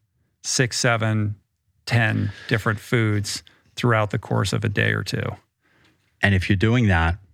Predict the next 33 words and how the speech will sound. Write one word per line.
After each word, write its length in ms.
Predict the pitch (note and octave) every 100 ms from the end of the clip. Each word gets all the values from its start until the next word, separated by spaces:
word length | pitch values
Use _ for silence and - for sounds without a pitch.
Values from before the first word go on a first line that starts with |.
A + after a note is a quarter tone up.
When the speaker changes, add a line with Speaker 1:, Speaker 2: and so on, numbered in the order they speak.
| _
Speaker 2:
you're 160 | - F#2
eating 140 | F#2 F2+
with 80 |
that 180 | F2 F2
diversity 640 | E2+ E2+ E2 - D#2+ D#2+ E2
and 100 | F2
you're 140 | E2+
eating 180 | E2 D#2+
enough 280 | D#2 D#2 D2+
calories, 680 | - F2+ E2 D#2+ G2 - - _ _ _ - - _ - -
you, 160 | G2+ F2 -
you 160 | F#2
will 140 | F2+ F#2
not 200 | F2 D#2
run 160 | D#2+
into 160 | D#2+ D#2
problems. 540 | - - - - - - _ _
You 80 | -
will 100 | E2+
get 160 | E2+ D#2+
all 420 | D#2+ G2 G#2 G#2
of 120 | F2+
the 260 | F#2 E2+ D2+ -
essential 420 | A2+ G2+ F#2 -
amino 220 | E2+ E2 E2
acids 400 | D#2 D#2 E2+ D#2
that 140 | F#2
your 100 | E2+
body 460 | D#2+ E2 D#2 D#2 D2
needs. 460 | E2 D#2+ E2 - -
And 140 | F#2+
anyone 400 | G#2+ A#2 G#2 F#2
can, 320 | - F2 E2